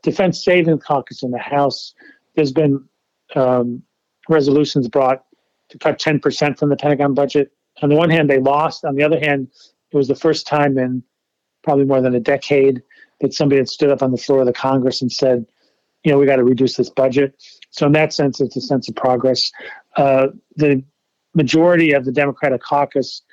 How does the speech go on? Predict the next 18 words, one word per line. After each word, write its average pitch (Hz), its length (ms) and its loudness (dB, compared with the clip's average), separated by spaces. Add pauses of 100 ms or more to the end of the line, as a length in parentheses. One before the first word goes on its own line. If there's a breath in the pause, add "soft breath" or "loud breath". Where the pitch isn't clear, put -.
(440 soft breath)
including 156 380 0
all 143 120 2
the 131 100 0
leadership, 143 640 0 (640)
voted 135 380 2 (460)
against 160 640 -2
the 139 100 -2
twenty-five 139 460 0
billion 131 220 0
dollar 127 240 2
increase 143 480 0
that 123 100 -2
the 123 100 -4
Hawks 123 360 -4
were 120 60 -2
pushing 135 340 -4
for. 127 140 -2
So, 135 280 -2